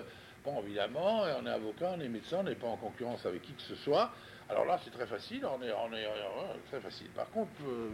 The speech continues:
vivre dans tel ou coin de banlieue, euh, où une population immigrée, euh, majoritaire, euh, bah oui, il y a des problèmes.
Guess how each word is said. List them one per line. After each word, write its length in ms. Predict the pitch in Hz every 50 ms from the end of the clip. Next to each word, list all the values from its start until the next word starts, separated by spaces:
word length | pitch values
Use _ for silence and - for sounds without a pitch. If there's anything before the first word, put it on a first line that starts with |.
| 107 107
vivre 280 | 123 143 156 135 113
dans 200 | 107 107 107 104
tel 180 | 101 - 135 113
ou 60 | 98
coin 240 | 95 - 117 110 101
de 60 | 95
banlieue, 440 | 87 90 92 90 90 95 113 151 185
euh, 400 | 214 226 220 202 170 131 113 104 - - - - - - - - - - - - - - - - - - - -
où 60 | 113 117 120
une 140 | 120 117 110
population 560 | 101 107 107 107 104 104 101 - - 120 107
immigrée, 540 | 104 98 98 98 95 98 104 101 95 95 92
euh, 580 | 92 92 92 92 90 92 90 92 92 92 90
majoritaire, 800 | 92 95 90 - - 87 85 78 - - 120 139 180 254 302 254 165 113
euh, 460 | 101 101 101 101 98 98 98 98 98
bah 300 | 95 - - - - - - -
oui, 120 | - 101 135
il 40 | 254
y 20 | 302
a 40 | 233
des 100 | - -
problèmes. 300 | - - 202 254 320